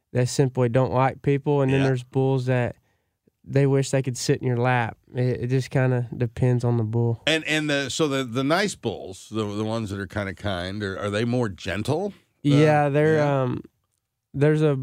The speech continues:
Speaker 1: there's a bull called Top Dollar that, uh, Laramie Wilson hauls. Uh,
Speaker 2: Yeah.
Speaker 1: he's actually pretty famous right now on social media 'cause he's, uh, he's gentle, like, really gentle, and, uh,
Speaker 2: Does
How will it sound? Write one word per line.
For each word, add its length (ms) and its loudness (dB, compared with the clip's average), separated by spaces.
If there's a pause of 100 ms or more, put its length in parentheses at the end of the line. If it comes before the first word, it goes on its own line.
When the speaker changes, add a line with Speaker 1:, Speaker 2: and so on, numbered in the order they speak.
(140)
Speaker 1:
there's 200 2
a 80 2
bull 240 2
called 240 0
Top 260 0
Dollar 500 2 (440)
that, 220 2
uh, 240 0
Laramie 300 2
Wilson 440 0
hauls. 400 0
Uh, 120 2
Speaker 2:
Yeah. 240 0 (520)
Speaker 1:
he's 200 4
actually 580 0 (1200)
pretty 260 4
famous 500 0
right 180 0
now 320 0 (300)
on 140 0
social 380 -2
media 400 2
'cause 180 -2
he's, 240 0
uh, 300 0 (460)
he's 180 0
gentle, 420 2
like, 240 -2 (260)
really 380 2
gentle, 420 0 (320)
and, 280 2
uh, 280 0
Speaker 2:
Does 80 -12